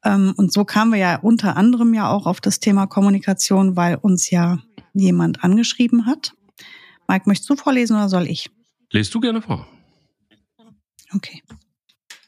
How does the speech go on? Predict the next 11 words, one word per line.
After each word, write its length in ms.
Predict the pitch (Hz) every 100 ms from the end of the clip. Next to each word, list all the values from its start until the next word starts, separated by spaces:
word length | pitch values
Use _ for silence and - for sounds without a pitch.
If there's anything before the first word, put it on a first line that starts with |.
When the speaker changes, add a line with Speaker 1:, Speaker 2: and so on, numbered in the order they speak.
| - _ - - - - - - - - _ _ _ _ _ - _ _ _ _ _ _ _ _ _ _ _ -
Speaker 1:
„Hallo 360 | 208 311 294
ihr 160 | 247 233
zwei, 340 | - 196 180
ich 160 | 185 -
höre 140 | 226
jede 320 | 226 208 202
Folge 380 | - - 220 254
von 220 | - 220
Anfang 360 | - 185 - 226
an 160 | 247 247
nach. 400 | 170 156 -